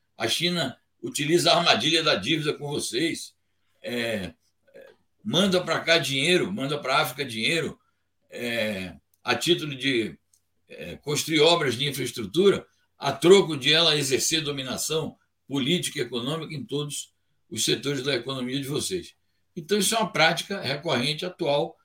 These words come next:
dos Estados Unidos vis-à-vis a Rússia e a China,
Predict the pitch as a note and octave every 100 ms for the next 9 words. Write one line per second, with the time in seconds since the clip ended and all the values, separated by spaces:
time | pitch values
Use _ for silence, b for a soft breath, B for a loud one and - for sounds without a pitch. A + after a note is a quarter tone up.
0 | _ _ G2+ D#3 D#3 - D3 C#3+ D3 C#3+
1 | D3 D#3 - - _ _ _ _ G2+ D3+
2 | E3 A2+ B2+ D#3 D3+ - - _ _ _
3 | _ _ - A2+ G2 B2 E3+ - F#3 C#3
4 | D3 - D3 F3+ F3+